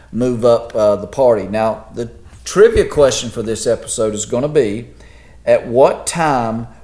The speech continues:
will Barney's fifth year on the force anniversary party start that day? What time will Barney's fifth year anniversary party start that day? So if you know that, uh, trivia question, you can email me, and I'll at Burke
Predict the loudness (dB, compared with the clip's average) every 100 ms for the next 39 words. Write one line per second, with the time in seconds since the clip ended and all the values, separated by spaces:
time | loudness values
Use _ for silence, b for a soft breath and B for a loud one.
0 | -8 0 0 2 4 4 2 0 -2 -4
1 | -6 -10 -20 -18 -2 2 2 0 -12 -16
2 | -8 2 4 4 2 -4 2 2 2 -4
3 | -8 -8 -2 -2 -2 -8 -10 -4 -2 -2
4 | -8 -12 -6 -4 -2 0 -2 -4 -14 -14
5 | -6 -6 -4 -4 -4 -6 B B B 4
6 | 4 2 -2 0 0 -2 0 2 2 0
7 | -6 -8 -6 -2 -2 0 -2 -2 -2 -4
8 | -4 -8 -8 -6 -6 -10 -8 -4 -4 -4
9 | -8 -6 -8 -10 B B B B -4 -2
10 | -2 4 4 8 6 6 0 -2 -2 -4
11 | -2 -2 -2 -2 0 -2 -8 -10 -10 -8
12 | -6 -2 0 0 -2 -6 B B B B
13 | -6 -2 -2 -2 -2 -4 -4 -4 -4 4
14 | 6 6 0